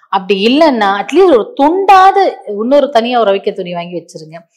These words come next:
இல்லாட்டி ஒரு டவலாவது ஒரு துண்டாவது வந்து வச்சுதான் கொடுக்கணும். அப்ப பிளவுஸ் அட்டாச்னு சொல்லிட்டு வெறும் புடவையே கொடுக்க கூடாது. வீட்ல வந்தவங்களுக்கும் சரி,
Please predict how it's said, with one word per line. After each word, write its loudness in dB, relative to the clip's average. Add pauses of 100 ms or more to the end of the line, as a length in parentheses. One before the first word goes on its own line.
(240)
இல்லாட்டி 2
ஒரு -4
டவலாவது 4
ஒரு -4
துண்டாவது 0
வந்து 0
வச்சுதான் -2
கொடுக்கணும். -4 (440)
அப்ப -4
பிளவுஸ் 2
அட்டாச்னு 2
சொல்லிட்டு -8
வெறும் -2
புடவையே -2
கொடுக்க -6
கூடாது. -4
வீட்ல -2
வந்தவங்களுக்கும் 0
சரி, -8